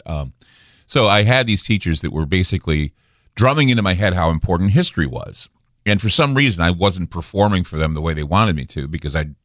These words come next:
I'd, you know, write essays and I'd do research and I, I would do all kinds of cool things. I really had a, a, a major interest in things like war, I'd, li-, you know, World War Two, World War One,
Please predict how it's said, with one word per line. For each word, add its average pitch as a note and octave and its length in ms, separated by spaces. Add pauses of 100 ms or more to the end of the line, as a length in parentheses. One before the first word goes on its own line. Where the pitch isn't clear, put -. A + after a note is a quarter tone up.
(120)
I'd, D2+ 280 (440)
you F2 80
know, D2+ 60
write D#2+ 260
essays D#2+ 520
and D#2 80
I'd D2 100
do D#2+ 100
research D#2 600
and D#2 200 (380)
I, D#2 320
I D2+ 80
would D#2 140
do D#2 180
all D2+ 100
kinds E2 300
of D2 60
cool D#2+ 180
things. D#2+ 280
I E2 40
really F2 380
had E2+ 200
a, D2+ 300
a, D2 260 (160)
a D#2+ 100
major E2+ 520
interest E2 480
in D#2+ 120
things E2 260
like D2 180
war, E2 480
I'd, C#2+ 140
li-, D2+ 260
you D2 100
know, C#2+ 40
World D#2+ 260
War D#2 180
Two, F2 360
World D2 280
War C#2+ 160
One, F#2 440